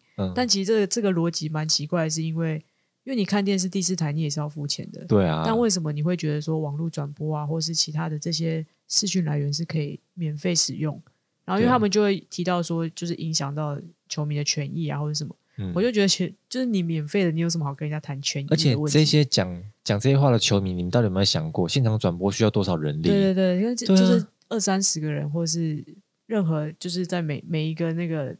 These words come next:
Speaker 2: 他自己的位置上
Speaker 1: 我觉得
Speaker 2: 努力的人，
Speaker 1: 撇除，
Speaker 2: 对。
Speaker 1: 撇除说人力，你光是器材就不知道几百万卡在那边呢。
Speaker 2: <laughs> 我觉得所以使用者付费这个观念应该是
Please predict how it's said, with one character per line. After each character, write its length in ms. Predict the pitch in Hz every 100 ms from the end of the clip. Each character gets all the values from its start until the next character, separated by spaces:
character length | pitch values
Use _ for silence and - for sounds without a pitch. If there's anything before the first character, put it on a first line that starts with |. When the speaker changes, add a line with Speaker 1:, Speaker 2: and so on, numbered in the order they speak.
| _ -
Speaker 2:
他 120 | 180
自 120 | 185
己 80 | 165
的 100 | 143
位 160 | 156
置 80 | 139
上 160 | - 151
Speaker 1:
我 60 |
觉 140 | 135 120
得 80 | 107
Speaker 2:
努 120 | 175
力 60 | 117
的 60 |
人， 100 | 98
Speaker 1:
撇 100 | 90
除， 300 | 101 98 107 -
Speaker 2:
对。 140 | 156
Speaker 1:
撇 160 | 143 110
除 160 | 110
说 160 | 107 127
人 260 | 110 92 101
力， 160 | 104
你 100 | 90
光 160 | 95 123
是 120 | 135
器 220 | 117 127
材 180 | - 90
就 120 | 117
不 60 | 110
知 180 | - -
道 120 | 135
几 220 | 123 110
百 120 | 107
万 120 | 95 110
卡 200 | 104 87
在 140 | 107
那 140 | 101
边 220 | 95 92 85
呢。 180 | 80 82
Speaker 2:
<laughs> 160 | _
我 100 | 190
觉 80 | 196
得 60 | 269
所 180 | 302
以 120 | 226 185
使 240 | - 180
用 180 | 208 240
者 140 | 180
付 200 | 156 214
费 160 | 185 190
这 120 | 185
个 80 | 170
观 200 | - 160
念 180 | 165 156
应 100 | 151
该 220 | 156 156
是 240 | 156 151